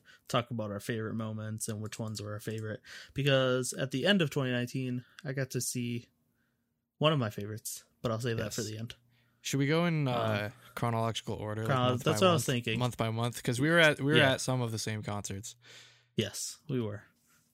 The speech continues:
Speaker 1: Um, so first, uh, what was your first one? Red Velvet?
Speaker 2: Um, yeah, my first one's in
Speaker 1: Yeah,
Speaker 2: February.
Speaker 1: I
Speaker 2: Like,
Speaker 1: didn't
Speaker 2: go
Speaker 1: get to
Speaker 2: by,
Speaker 1: go
Speaker 2: like,
Speaker 1: Red
Speaker 2: oh,
Speaker 1: Velvet.
Speaker 2: January, February, et cetera.
Speaker 1: Yeah,
Speaker 2: Let's do
Speaker 1: yeah.
Speaker 2: that.
Speaker 1: Well, I don't, I don't think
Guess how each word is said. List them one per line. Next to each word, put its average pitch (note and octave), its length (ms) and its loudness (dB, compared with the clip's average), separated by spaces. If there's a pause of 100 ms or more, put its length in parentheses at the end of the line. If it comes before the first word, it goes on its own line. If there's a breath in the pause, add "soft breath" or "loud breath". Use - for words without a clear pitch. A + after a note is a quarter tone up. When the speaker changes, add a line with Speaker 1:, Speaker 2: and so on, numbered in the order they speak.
Speaker 1:
Um, G#2+ 540 -6 (100)
so A#2 280 0
first, E3 560 0 (540 soft breath)
uh, A#2+ 120 -4
what C3 140 0
was C3+ 180 2
your A#2+ 100 2
first G#2+ 260 -6
one? G#2+ 160 -8 (520 soft breath)
Red A2+ 100 -2
Velvet? A2+ 240 4
Speaker 2:
Um, A2+ 540 -2
yeah, A2+ 220 -2
my A2+ 120 -2
first A#2 260 -2
one's A2 240 -4
in A2 40 -4
Speaker 1:
Yeah, G#2 80 -6
Speaker 2:
February. G#2 340 0 (160)
Speaker 1:
I - 60 -10
Speaker 2:
Like, C3 160 2
Speaker 1:
didn't - 20 4
Speaker 2:
go C#3+ 140 6
Speaker 1:
get D#3+ 140 6
to - 20 6
Speaker 2:
by, D3 60 6
Speaker 1:
go C3 100 6
Speaker 2:
like, A#2+ 100 2
Speaker 1:
Red G#2+ 140 -4
Speaker 2:
oh, A2 40 -6
Speaker 1:
Velvet. A2 240 -2
Speaker 2:
January, B2+ 600 2
February, A#2 600 -2
et G#2+ 80 -8
cetera. G#2+ 400 -6
Speaker 1:
Yeah, D#3+ 180 10
Speaker 2:
Let's A#2+ 120 10
do G#2+ 60 4
Speaker 1:
yeah. A2+ 100 4
Speaker 2:
that. G#2+ 80 0
Speaker 1:
Well, C#3+ 200 8
I C3+ 100 10
don't, D3 240 4
I F#2 40 -6
don't D3 160 2
think C3+ 220 0